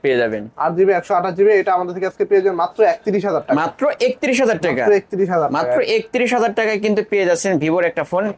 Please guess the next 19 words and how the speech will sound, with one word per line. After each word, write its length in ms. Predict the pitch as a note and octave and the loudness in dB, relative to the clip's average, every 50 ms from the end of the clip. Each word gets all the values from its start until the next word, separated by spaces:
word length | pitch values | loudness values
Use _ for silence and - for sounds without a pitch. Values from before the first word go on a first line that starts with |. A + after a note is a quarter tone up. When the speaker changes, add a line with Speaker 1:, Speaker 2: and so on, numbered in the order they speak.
| _ _ _ - F3+ | _ _ _ -4 -2
Speaker 1:
কার্ভ 200 | E3+ E3+ E3+ D#3+ D3 D3 | -2 -2 -2 -4 -4 -4
ডিসপ্লের 320 | D#3 D3 - - D#3+ D#3 D#3 | -6 -6 -2 -2 0 0 0
মধ্যে 180 | D3+ C#3+ D3 F#3 G3+ G3+ | 0 0 0 0 0 0
নিতে 160 | G#3 G3 F#3+ D3+ | 0 0 0 0
পারেন। 180 | D3+ B2 G#2+ G#2+ - - _ _ _ _ _ - B2 | 0 -2 -2 -4 -8 -16 _ _ _ _ _ -2 -2
ওকে। 140 | B2 B2 - - | 0 0 0 -2
Speaker 2:
তারপর 200 | F3+ F3+ G3 G#3 G3 G3+ | 0 2 2 2 2 2
দেখাবো 280 | G3 G3 G#3 G3+ G#3 G#3+ G#3+ G#3 F#3 | 0 0 0 2 2 2 2 2 2
Reno, 360 | F3 F3 F#3+ G3 G3+ G3+ G#3 G#3 A3 G#3+ F#3 | 2 2 0 0 0 0 2 2 2 2 2
Oppo 180 | G#3 G3+ - A3 G#3 F#3+ | 0 0 2 0 2 2
Reno 240 | F3 F3+ F#3+ G3+ G#3 - - F#3 | 2 0 0 0 -4 -2 2 2
এইট 100 | G3 G3+ - _ _ _ | 2 2 0 _ _ _
এইটটি 240 | - G3+ A#3+ B3 - | 0 0 0 2 0
কার্ভ 220 | G3 F3 F3 F3 E3+ E3 | 2 2 4 2 0 -2
ডিসপ্লেটা, 360 | F3+ - _ E3+ E3+ D#3+ F3 F3+ | -10 -10 _ -2 -2 0 0 -2
ফাইভ 200 | - G3 E3+ D#3+ D3+ | 0 0 -2 -2 0
জিটা 160 | E3 E3+ F3 E3 D3+ | -4 0 2 2 2
এটা, 120 | D3+ F3 A3 - _ _ _ | 2 0 -4 -4 _ _ _
Speaker 1:
হুম। 160 | A#2+ B2 C#3 | -4 -2 -2